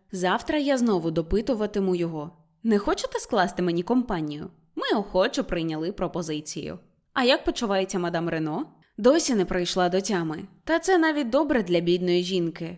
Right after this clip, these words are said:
Стільки всього впало на її голову. Лікарі кажуть, що загрози її життю немає, але коли мадам отямиться, їй не можна буде хвилюватися».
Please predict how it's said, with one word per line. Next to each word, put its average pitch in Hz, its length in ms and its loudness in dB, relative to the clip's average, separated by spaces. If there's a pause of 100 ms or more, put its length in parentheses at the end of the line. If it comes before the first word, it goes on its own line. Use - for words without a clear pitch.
Стільки 330 460 2
всього 262 360 0
впало 262 340 -2
на 202 120 0
її 208 260 -2
голову. 202 540 -2 (240)
Лікарі 208 360 2
кажуть, 190 340 -2
що 190 240 -6
загрози 202 440 0
її 202 260 -2
життю 214 340 -4
немає, 277 480 0 (120)
але 233 240 0
коли 202 240 0
мадам 180 380 0
отямиться, 233 580 -2
їй 202 300 -2
не 185 120 0
можна 226 400 0
буде 175 220 -2
хвилюватися». 160 840 -4